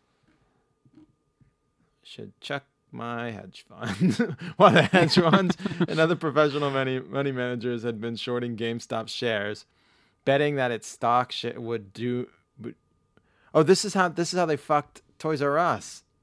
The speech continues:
Speaker 2: Yep. Yeah, it's real shady shit that they do.
Speaker 1: Yeah.
Speaker 2: It's real part of the problem. So
Speaker 1: Betting
Speaker 2: I,
Speaker 1: that a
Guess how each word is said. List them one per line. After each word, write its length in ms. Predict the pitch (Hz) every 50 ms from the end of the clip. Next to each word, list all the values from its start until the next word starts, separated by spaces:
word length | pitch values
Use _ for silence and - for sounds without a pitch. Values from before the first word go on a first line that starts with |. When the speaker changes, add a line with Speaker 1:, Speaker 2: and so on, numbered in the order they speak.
| _ _ _ _ _ _ _ _ -
Speaker 2:
Yep. 240 | 143 156 185 - - _ _ _ _ _ _ _ _ - - - - - - _ _ _ _ _ _ _ _ _ _ _ _ _ _ _ _ _ _ _ _ _ _ _ _ _ _ _
Yeah, 200 | - 190 185 143 -
it's 240 | - 170 175 - -
real 200 | 202 294 311 254
shady 380 | - - - 214 208 190 170 151
shit 320 | - - - 165 147 _
that 200 | - 120 113 -
they 140 | - 113 107
do. 320 | 95 113 104 76 62 - - _ _ _ _ _ _ _ -
Speaker 1:
Yeah. 200 | 92 82 69 - - - - _
Speaker 2:
It's 360 | 160 165 165 - - - - - _ _ _ -
real 220 | 214 214 214 196
part 220 | 165 - - 147 135
of 60 | 120
the 60 | 113
problem. 280 | - 139 127 107 82 -
So 340 | - - 139 135 131 123 - _ _ _ _ _ _ _ _ _ _ _ -
Speaker 1:
Betting 300 | 127 139 165 180 180 180
Speaker 2:
I, 20 |
Speaker 1:
that 120 | 151 143
a 40 | 135